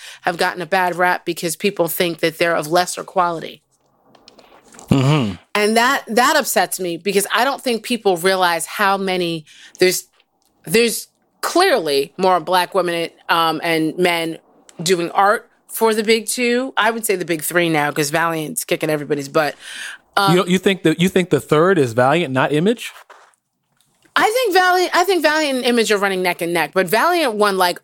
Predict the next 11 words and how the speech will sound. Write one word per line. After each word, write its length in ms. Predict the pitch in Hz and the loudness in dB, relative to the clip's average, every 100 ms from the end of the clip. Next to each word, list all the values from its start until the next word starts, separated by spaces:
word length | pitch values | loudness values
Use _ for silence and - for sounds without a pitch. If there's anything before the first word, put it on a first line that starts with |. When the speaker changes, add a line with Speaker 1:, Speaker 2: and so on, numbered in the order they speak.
| - | 0
Speaker 1:
all 300 | 190 190 185 | 2 4 2
the 100 | 175 | -2
Hugos 440 | 170 185 165 143 | -6 -4 -4 -4
last 300 | 165 - - | -4 -4 -4
year, 300 | - 127 - - - | -4 -6 -8 -8 -2
like, 220 | 165 - | -2 0
all 240 | 180 165 156 | 2 2 2
the 100 | 143 | -2
things. 540 | 160 117 - - - - - - - | -4 -6 -6 -10 -10 -16 -20 -8 0
Speaker 2:
Okay. 380 | 160 156 151 190 | 2 2 0 -2
Speaker 1:
Um, 600 | 208 190 180 175 170 165 | 0 2 2 0 -6 -10